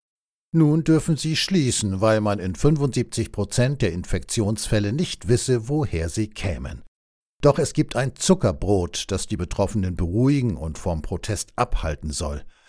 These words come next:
Bund und Länder wollen mit zehn Milliarden Euro die Umsatzausfälle kompensieren, diesmal auch die der Solo-Selbstständigen, die man bisher kalt an das Jobcenter verwies,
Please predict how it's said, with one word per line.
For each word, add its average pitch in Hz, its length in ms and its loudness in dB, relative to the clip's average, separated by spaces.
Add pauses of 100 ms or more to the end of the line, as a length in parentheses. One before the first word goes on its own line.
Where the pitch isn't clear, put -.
(220)
Bund 165 320 6
und 95 240 -2
Länder 131 400 2
wollen 92 260 2
mit 80 220 -6
zehn 123 260 0
Milliarden 98 460 0
Euro 107 420 2
die 95 160 -6
Umsatzausfälle 95 1080 0
kompensieren, 107 920 0 (340)
diesmal 131 540 -2
auch 117 240 2
die 110 320 -2
der 107 180 2
Solo-Selbstständigen, 104 1300 0 (240)
die 175 80 6
man 151 160 4
bisher 127 360 0
kalt 113 420 2
an 113 120 -2
das 120 220 0
Jobcenter 98 720 0
verwies, 101 540 0